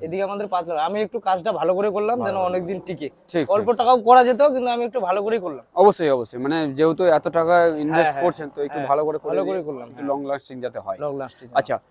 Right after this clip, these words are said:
Speaker 2: আপনার এখানে কত ক্যাপাসিটির, আহ,
Speaker 1: আমাদের এখানে
Speaker 2: কথা বললেন?
Speaker 1: কোম্পানি বর্তমানে বলছে আট হাজারের ক্যাপাসিটি বলতেছে।
Speaker 2: আট হাজার?
Speaker 1: হ্যাঁ।
Speaker 2: মানে আপনার, আহ, একশো,
Speaker 1: একশো ষাট।
Speaker 2: তার মানে একশো ষাট by চল্লিশ।
Speaker 1: ওয়ান পয়েন্ট জিরো পয়েন্ট এইটে ওরা বলতেছে।
Speaker 2: জিরো পয়েন্ট এইটে?
Speaker 1: হ্যাঁ।
Speaker 2: আচ্ছা,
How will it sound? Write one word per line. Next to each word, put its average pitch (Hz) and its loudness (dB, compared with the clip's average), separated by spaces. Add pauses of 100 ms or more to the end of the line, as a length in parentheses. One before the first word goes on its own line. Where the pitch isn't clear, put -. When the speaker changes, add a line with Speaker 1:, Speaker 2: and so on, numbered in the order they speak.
(120)
Speaker 2:
আপনার 165 4
এখানে 180 6
কত 175 4
ক্যাপাসিটির, 143 -2
আহ, 123 -6
Speaker 1:
আমাদের 117 -2
এখানে 214 -8
Speaker 2:
কথা 214 -8
বললেন? 214 -10 (320)
Speaker 1:
কোম্পানি 185 -4
বর্তমানে 185 -6
বলছে 185 -4
আট 151 0
হাজারের 147 -6
ক্যাপাসিটি 131 -14
বলতেছে। 113 -16
Speaker 2:
আট 170 0
হাজার? 185 2 (120)
Speaker 1:
হ্যাঁ। 113 -18 (440)
Speaker 2:
মানে 135 0
আপনার, 165 6
আহ, 151 4
একশো, 143 -4
Speaker 1:
একশো 139 -12
ষাট। - -8
Speaker 2:
তার 131 -4
মানে 139 -4
একশো 131 -8
ষাট 147 2
by 147 -2
চল্লিশ। 135 0
Speaker 1:
ওয়ান 185 2
পয়েন্ট 165 -4
জিরো 165 -2
পয়েন্ট 180 -4
এইটে 170 -2
ওরা 165 -6
বলতেছে। 131 -10
Speaker 2:
জিরো 175 2
পয়েন্ট 185 4
এইটে? 165 2
Speaker 1:
হ্যাঁ। 110 -20 (120)
Speaker 2:
আচ্ছা, 107 -10